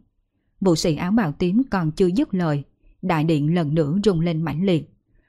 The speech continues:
Lại có một tiếng quỷ khiếu kinh thiên từ ngoài điện truyền vào. Mặc dù có kim quang làm suy yếu, thanh âm quỷ khiếu vẫn như cũ, bài sơn đạo hải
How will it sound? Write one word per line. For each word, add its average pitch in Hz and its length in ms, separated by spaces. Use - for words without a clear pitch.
Lại 180 220
có 185 260
một 240 260
tiếng 196 200
quỷ 151 260
khiếu 202 360
kinh 170 180
thiên 175 280
từ 185 120
ngoài 165 200
điện 151 320
truyền 160 200
vào. 156 260
Mặc 180 180
dù 165 220
có 165 220
kim 180 180
quang 165 380
làm 156 220
suy 170 240
yếu, 190 320
thanh 175 180
âm 170 200
quỷ 160 220
khiếu 190 280
vẫn 185 260
như 190 120
cũ, 160 360
bài 175 280
sơn 175 340
đạo 147 140
hải 147 360